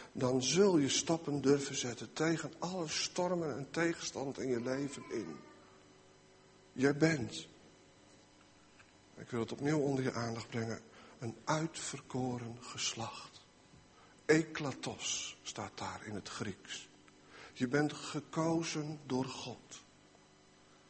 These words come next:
Geschikt, geacht, dat betekent het eigenlijk voor een taak.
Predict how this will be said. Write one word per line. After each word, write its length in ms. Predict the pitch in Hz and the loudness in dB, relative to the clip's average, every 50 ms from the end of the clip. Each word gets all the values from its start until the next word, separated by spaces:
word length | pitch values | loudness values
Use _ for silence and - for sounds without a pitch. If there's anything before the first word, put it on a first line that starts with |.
| - - - - - - - - - - - - - - - - - - - - - - - - | -20 -20 -20 -20 -20 -20 -20 -20 -20 -20 -20 -20 -20 -20 -20 -20 -20 -20 -20 -20 -20 -20 -20 -16
Geschikt, 760 | - - - 147 - - - - - - 208 220 214 - - | -12 -8 -6 -4 -2 0 0 0 2 6 4 4 4 2 -6
geacht, 720 | - - - - - - 185 202 196 - - - - - - - - - - - - | -6 -6 -6 -2 4 4 4 4 4 -2 -6 -6 -8 -10 -14 -14 -20 -20 -20 -20 -10
dat 360 | - 127 165 185 - 165 143 | 2 4 4 4 4 0 -10
betekent 460 | 170 - - 180 180 180 180 180 160 | -8 2 4 6 6 6 4 2 -4
het 100 | 160 - | -4 -4
eigenlijk 440 | - 165 170 170 160 165 165 - - | 0 2 2 2 2 0 -6 -8 -6
voor 280 | - - 180 170 170 | -6 -2 0 0 0
een 140 | 160 151 156 - | 0 -2 -4 2
taak. 520 | - 214 220 202 175 - - 220 - - | 4 6 6 6 4 -2 -8 -10 -14 -16